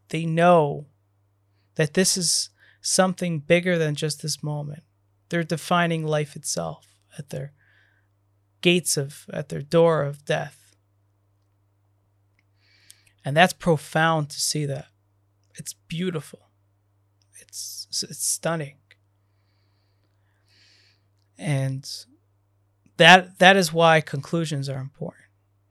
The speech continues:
Now, you might claim that body matters too. And you could access body matter in a way that really revolutionizes your being.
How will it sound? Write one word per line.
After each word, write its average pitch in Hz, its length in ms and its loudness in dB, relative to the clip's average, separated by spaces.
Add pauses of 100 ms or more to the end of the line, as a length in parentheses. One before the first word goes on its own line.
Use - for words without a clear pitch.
Now, 196 80 0
you 208 140 2
might 202 220 2
claim 185 440 -2
that 147 240 -8 (360)
body 156 280 4
matters 151 480 -8
too. - 240 -10 (1500)
And 175 200 -2
you 160 220 -4
could 185 520 -4 (1300)
access 180 680 -2 (280)
body 175 260 2
matter 151 380 -4
in 143 100 -6
a 143 80 -6
way 160 320 -2
that 160 280 -10 (2250)
really 180 400 2
revolutionizes 151 920 -2
your 151 80 -10
being. 160 380 -6